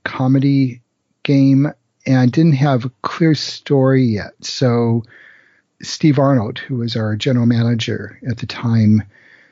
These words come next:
had a good friend named David Spangler who lived up in the Seattle area in Washington State.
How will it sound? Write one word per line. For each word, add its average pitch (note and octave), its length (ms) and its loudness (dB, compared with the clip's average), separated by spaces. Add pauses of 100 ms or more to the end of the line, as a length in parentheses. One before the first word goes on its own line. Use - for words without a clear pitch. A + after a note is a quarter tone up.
(220)
had A#2 540 0
a B2+ 80 0
good A#2 240 0
friend A#2 520 2 (360)
named A2+ 260 2
David A2+ 300 -4
Spangler C3+ 640 0
who C3 260 -6
lived A#2+ 300 -2
up A#2+ 180 -6
in A2+ 300 0
the G#2+ 440 -2 (300)
Seattle C3 540 2
area G2+ 440 -4 (840)
in A2+ 160 2
Washington A2 500 0
State. G#2 420 -2